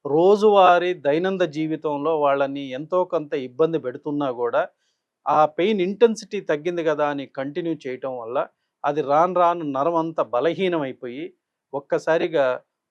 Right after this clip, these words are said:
ఫుట్ అనేది డ్రాప్ అయిపోతుంది. ఒక్కోసారి ఫుట్ ఇట్లా మనం అడుగేసి అడిగేయాలన్నా కూడా చాలా ఇబ్బందిగా ఉంటుంది. లింపింగ్ స్టార్ట్ అవుతుంది. ఇలాంటి ఫుట్ డ్రాప్స్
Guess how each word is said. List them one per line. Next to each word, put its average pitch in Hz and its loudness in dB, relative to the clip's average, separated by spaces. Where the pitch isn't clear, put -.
ఫుట్ 202 -6
అనేది 170 0
డ్రాప్ 170 4
అయిపోతుంది. 117 -4
ఒక్కోసారి 165 0
ఫుట్ 170 -6
ఇట్లా 143 0
మనం 135 -6
అడుగేసి 180 0
అడిగేయాలన్నా 143 -2
కూడా 127 -4
చాలా 123 -2
ఇబ్బందిగా 139 -6
ఉంటుంది. 143 -6
లింపింగ్ 208 -2
స్టార్ట్ 113 -4
అవుతుంది. - -20
ఇలాంటి 208 4
ఫుట్ 185 -4
డ్రాప్స్ 151 -2